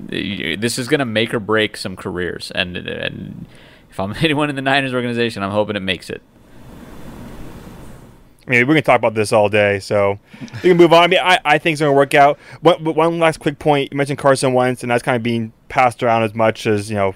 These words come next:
Speaker 2: that's an easy comparison. Carson Wentz was twenty-three when he got drafted, and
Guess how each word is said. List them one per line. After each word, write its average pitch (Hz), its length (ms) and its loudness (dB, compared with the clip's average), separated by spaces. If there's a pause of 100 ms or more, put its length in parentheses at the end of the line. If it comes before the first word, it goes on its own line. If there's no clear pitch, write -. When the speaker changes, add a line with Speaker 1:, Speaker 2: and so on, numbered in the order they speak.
(120)
Speaker 2:
that's 110 240 0
an 107 320 0
easy 113 160 -4
comparison. 120 600 0 (400)
Carson 202 340 4
Wentz 151 180 0
was 117 100 2
twenty-three 123 420 0
when 110 100 0
he 101 40 0
got 95 120 -2
drafted, - 460 -10 (240)
and 107 520 0